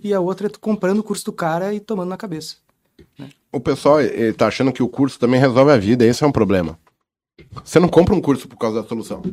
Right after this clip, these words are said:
Speaker 2: Depende da sua interpretação, do seu aprendizado. Só que assim, a gente vai falar de, de algo que é intrinsecamente cultural.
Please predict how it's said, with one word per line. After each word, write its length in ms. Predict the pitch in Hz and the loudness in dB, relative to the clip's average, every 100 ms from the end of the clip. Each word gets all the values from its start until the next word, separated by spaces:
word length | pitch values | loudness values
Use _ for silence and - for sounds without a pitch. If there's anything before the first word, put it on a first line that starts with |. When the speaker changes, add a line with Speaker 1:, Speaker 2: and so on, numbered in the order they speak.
| - _ _ _ _ _ _ _ _ _ _ - | -12 _ _ _ _ _ _ _ _ _ _ -6
Speaker 2:
Depende 360 | 127 143 151 165 | 0 2 2 0
da 100 | 165 | -2
sua 100 | 165 | -2
interpretação, 720 | 165 185 165 160 123 - 139 | -4 -4 -2 -4 -4 -2 -2
do 120 | 127 104 | -2 -4
seu 220 | - 131 | -2 -2
aprendizado. 580 | 123 135 113 117 139 104 _ _ _ _ _ _ - | -2 -2 -2 -2 -2 -6 _ _ _ _ _ _ -10
Só 140 | 180 | -4
que 80 | 185 | -2
assim, 280 | 196 127 92 _ _ _ _ _ _ _ _ _ _ _ | 0 -2 -4 _ _ _ _ _ _ _ _ _ _ _
a 60 | 131 | -2
gente 200 | 190 - | -2 0
vai 120 | 170 151 | 2 2
falar 360 | 127 147 139 | 4 4 2
de, 260 | 117 127 - | 0 -4 -4
de 160 | 123 | 0
algo 220 | 127 143 139 | 2 2 0
que 120 | 143 | 0
é 240 | 131 117 | 2 0
intrinsecamente 960 | 101 131 170 208 - - 117 117 147 - | -2 -4 -2 -2 -2 -2 0 0 -2 -4
cultural. 520 | 143 160 120 90 | -4 0 -2 -2